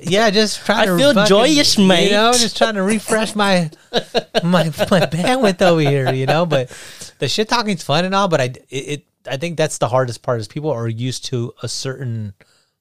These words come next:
Speaker 1: persona or certain habits you do. And those are the hardest ones to overcome, right?
Speaker 2: Yeah, but as long as those habits are not really hindering you from growing, I think it's fine, in my opinion.
Speaker 1: Well, I think, fuck.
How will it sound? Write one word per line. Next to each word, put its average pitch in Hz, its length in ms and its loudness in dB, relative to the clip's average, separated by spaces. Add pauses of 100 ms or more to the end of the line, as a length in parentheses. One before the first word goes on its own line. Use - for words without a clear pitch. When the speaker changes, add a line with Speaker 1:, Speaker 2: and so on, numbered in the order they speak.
(120)
Speaker 1:
persona 120 800 -2
or 107 320 -10 (160)
certain 135 300 -4
habits 110 440 -6
you 117 80 -4
do. 101 300 -6 (480)
And 117 160 -8
those 135 200 -2
are 147 60 -2
the 127 60 -2
hardest 117 320 -6
ones 120 200 -6
to - 80 -6
overcome, 104 500 -6
right? 107 240 -8 (180)
Speaker 2:
Yeah, 208 180 0
but 165 300 -2
as 135 200 -2
long 196 180 -2
as 269 100 -8
those 208 240 -4
habits 110 580 -6
are 110 200 -8
not 101 600 -8
really 104 280 -10
hindering 101 600 -10
you 98 180 -12
from 92 320 -14
growing, 90 420 -10
I 98 100 -6
think 98 280 -14
it's - 160 -14
fine, - 460 -18 (180)
in 107 80 -10
my 113 180 -4
opinion. 85 420 -14 (340)
Speaker 1:
Well, 151 160 -6
I 190 100 -4
think, 196 260 -12 (720)
fuck. - 320 -20